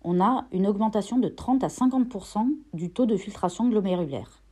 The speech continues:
Et le troisième facteur sont les modifications de la biochimie des urines, avec notamment une hypercalciurie physiologique. Malgré tout, l'incidence de la colique néphrétique chez la femme enceinte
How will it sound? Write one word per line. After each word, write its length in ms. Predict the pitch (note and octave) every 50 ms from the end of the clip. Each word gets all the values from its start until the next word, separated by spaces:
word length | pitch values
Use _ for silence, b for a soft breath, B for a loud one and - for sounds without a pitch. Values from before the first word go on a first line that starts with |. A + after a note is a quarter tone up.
| _ _ _ - -
Et 100 | D#4+ C#4+
le 140 | C4+ A3
troisième 640 | - - - G3 F#3 F#3 E3 F3 E3+ E3 D#3+ D3+ - -
facteur 600 | D#3+ - - G3+ E3+ - - - - D#3+ F3+ A3 -
sont 160 | - - F3
les 100 | E3 D#3+
modifications 920 | E3+ G3 A#3 A3 A#3 A3 - G3+ - F3+ D#3+ D#3 - - E3+ - A3+ B3+ - - -
de 340 | D#3+ D3+ F3 F3+ F#3+ F3+ - -
la 160 | E3+ E3 D#3
biochimie 580 | D3 D3 E3 A#3+ C4 C4 - - A#3 A3 G#3+ F#3+
des 220 | D#3+ E3 D3+ C#3
urines, 380 | C#3+ C#3 D3 D#3+ G#3 A3+ D#4 - -
avec 260 | - E3+ E3+ F3+ F3
notamment 540 | E3 G3 B3 B3+ B3 G#3 E3+ D#3 D#3+ E3+ E3+ - F3+
une 160 | F3 F3+ G3+
hypercalciurie 720 | A#3 A3+ A3+ A#3 A3+ - G3 F#3+ F#3 - - F3+ F3 G#3+
physiologique. 800 | G#3+ - A3 F#3+ F#3+ F#3 E3+ D#3+ D3+ C#3 B2 - _ - - _ _ _ _ _ _ -
Malgré 380 | G#3 D4 - - A3+ B3 A#3
tout, 260 | - - B3+ C4 C4 - -
l'incidence 560 | F#3 G#3+ C4 C4 - - A3+ B3+ C#4 D4 D4
de 80 | F#3+
la 120 | E3 D#3+ D3+
colique 320 | - F#3 G3+ A3 G#3+ -
néphrétique 480 | G#3+ G3+ G3+ - G#3 F#3+ - F#3+ F#3 -
chez 160 | - - C4
la 120 | B3+ A3+
femme 180 | - - F#3 E3+
enceinte 540 | D#3 D#3 D3+ - E3 G3 A#3+ B3+ - -